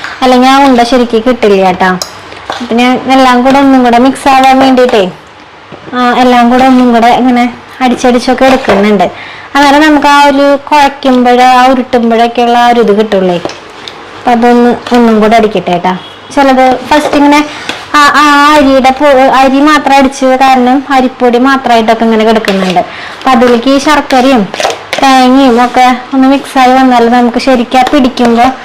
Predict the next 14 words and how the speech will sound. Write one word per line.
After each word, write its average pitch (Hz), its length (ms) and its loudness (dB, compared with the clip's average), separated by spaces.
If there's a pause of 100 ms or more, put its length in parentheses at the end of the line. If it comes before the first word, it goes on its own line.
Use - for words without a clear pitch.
(560)
ഒന്ന് 262 400 2 (200)
ഉണ്ടായിട്ട് 262 480 2
കിട്ടുള്ളൂ. 196 500 0 (480)
പിന്നെ 254 260 -4
ഒന്നും 240 200 0 (100)
കൂടെ 220 220 0 (520)
അടിച്ചടിച്ചൊന്ന് 233 640 -2
മിക്സ് 247 260 -4
ആക്കട്ടെ. 185 360 -4 (240)
നമ്മുടെ 247 320 0
ഫസ്റ്റത്തെ 254 480 -2
ഉണ്ട 254 140 2
റെഡിയായി 233 440 2 (1300)
കണ്ണാ, 240 320 0